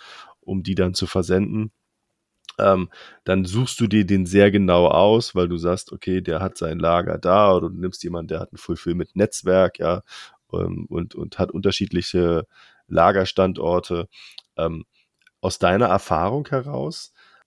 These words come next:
gibt es viele Händler, die eher sagen, „Ich verteile meine Ware“, also mittlerweile verteile meine Ware über mehrere Läger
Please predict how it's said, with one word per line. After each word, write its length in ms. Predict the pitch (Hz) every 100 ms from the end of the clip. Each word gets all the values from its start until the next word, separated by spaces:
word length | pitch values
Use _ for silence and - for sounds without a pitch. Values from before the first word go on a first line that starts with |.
| _ _
gibt 360 | 80 90 117 -
es 140 | 120
viele 840 | - 117 131 165 156 156 156 160 - _ _ -
Händler, 800 | 92 104 147 147 143 143 - - _ _ _
die 500 | - 101 202 208 - _ _ _ _ _ _ _ _ _ _ _ _
eher 380 | 104 110 117 123
sagen, 460 | 107 107 107 113 107
„Ich 120 | 92
verteile 540 | 95 - 90 98 120
meine 400 | 101 87 101 98
Ware“, 480 | 85 85 117 131 139
also 180 | 85 90
mittlerweile 540 | 82 82 78 85 117
verteile 360 | - - 90 101
meine 240 | 85 78
Ware 260 | 73 85 104
über 240 | - 80
mehrere 500 | 76 82 117 101 90
Läger 640 | 76 73 73 131 - 170